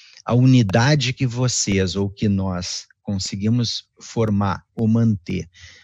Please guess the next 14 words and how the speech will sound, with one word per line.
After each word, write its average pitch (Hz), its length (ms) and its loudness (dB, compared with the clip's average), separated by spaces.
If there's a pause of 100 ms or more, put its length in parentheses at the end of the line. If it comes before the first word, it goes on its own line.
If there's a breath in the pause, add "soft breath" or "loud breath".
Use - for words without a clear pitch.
(160 loud breath)
ah, 92 360 -4
ao 120 160 0
redor 113 680 2
da 101 120 -2
Federação, 95 720 -4
das 95 200 -4
associações 95 600 -6
comerciais, 98 680 -4 (500 loud breath)
ela, 107 340 -2
ela 117 280 0 (200)
dá 123 380 2
pra 107 200 -2
quem 120 220 0
tá 101 300 0